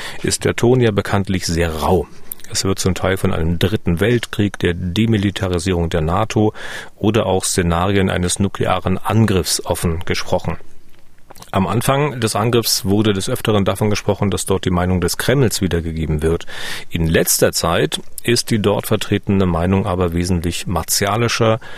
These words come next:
als die öffentlichen Äußerungen des Kreml. Wie ernst muss man diese ja sehr beängstigenden Aussagen nehmen und was könnte der Kreml damit bezwecken? Ich könnte mir vorstellen,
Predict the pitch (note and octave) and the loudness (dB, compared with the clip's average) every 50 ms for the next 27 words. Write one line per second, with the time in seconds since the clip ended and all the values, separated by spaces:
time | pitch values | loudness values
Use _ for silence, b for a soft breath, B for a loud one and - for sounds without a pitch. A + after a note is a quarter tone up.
0 | B B B B B - G#2 G#2 - - - - - - F#2+ - G2 F#2 F#2 - | B B B B B -6 -4 -4 -2 -2 -2 -2 -2 -4 0 0 2 2 2 0
1 | - G#2 G2 F#2 E2+ F2 E2+ - F2 E2 E2+ E2 E2 D#2+ - F2+ - - - - | 0 -2 -2 0 -2 0 0 0 0 0 0 0 0 0 -2 -2 -4 -4 -4 -4
2 | D#2+ D#2+ F2 F#2+ - - F#2 E2+ E2+ G2 A2 C3 - - - - F2 E2+ E2+ D#2+ | -4 -4 -4 -6 -6 -6 -6 -4 0 0 0 0 0 -2 -2 -2 -2 0 0 0
3 | - - - - - - F2 F2+ F#2+ - - - F#2+ F2+ F2 E2+ F#2 F2+ G2 G2 | -2 -4 -4 -6 -4 -2 0 0 0 0 0 -2 0 0 2 0 0 2 2 2
4 | F#2 F2+ F2 F2 E2 - F#2 F2+ E2+ F2+ - F#2+ G#2 - - - G#2+ G2+ - F#2+ | 2 2 0 0 2 0 0 0 0 -2 0 0 0 0 0 -2 -2 -2 0 0
5 | F#2+ F#2 F2+ F2 F2+ E2+ F2+ G2 - - F#2 F2+ F2 E2+ E2 E2 F2 G2+ A2+ A2 | 0 0 0 -2 -2 -2 -2 -2 0 0 0 0 0 0 2 2 2 2 2 2
6 | G#2 F#2 - F2 - - - F#2+ F#2 - F2 - F#2 - - - G2 G2 F#2+ F#2 | 0 0 -2 -4 -2 0 0 0 0 0 0 -2 -2 -4 -2 0 0 2 2 0
7 | - F2 F2 F2 - - G2 - - - E3+ E3 - - E2 F2+ - - - - | 0 0 0 0 0 -2 -2 -2 -2 0 0 0 0 -2 -2 0 0 0 0 0
8 | - B2+ C3 - B2 A2+ A2+ G#2+ - - G#2+ A2 - - - G#2+ G#2+ G2+ | 0 0 2 2 0 0 0 0 0 0 0 0 2 2 2 2 2 2